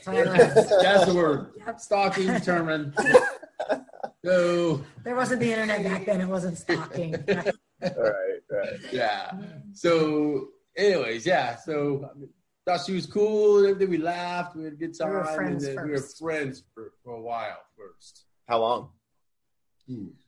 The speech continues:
Speaker 1: Gosh, I think that first year we really, like, like you said, that end of that senior year, we just kind of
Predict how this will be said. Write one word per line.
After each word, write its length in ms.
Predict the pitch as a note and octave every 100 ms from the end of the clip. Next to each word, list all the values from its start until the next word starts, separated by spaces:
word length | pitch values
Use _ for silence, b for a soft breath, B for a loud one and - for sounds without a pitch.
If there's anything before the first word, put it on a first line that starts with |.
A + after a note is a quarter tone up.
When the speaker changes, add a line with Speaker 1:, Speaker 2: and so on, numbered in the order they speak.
| _ -
Speaker 1:
Gosh, 240 | G#3+ G#3+
I 80 | G#3+
think 160 | G#3+ B3+
that 240 | C4+ -
first 320 | A3+ A#3+ -
year 360 | F#3+ G#3+ A3+ G#3+
we 140 | G#3
really, 380 | F#3+ G3 F#3+ F#3+
like, 200 | F3+ F#3
like 200 | G3+ G3+
you 60 | G3
said, 240 | - F#3+
that 260 | F3 D#3+ -
end 120 | A3 A3
of 60 |
that 180 | G3+ -
senior 280 | - G3+ F#3
year, 220 | F3+ F#3
we 80 | E3+
just 220 | F3+ F3+
kind 180 | A3 F#3
of 220 | E3+ -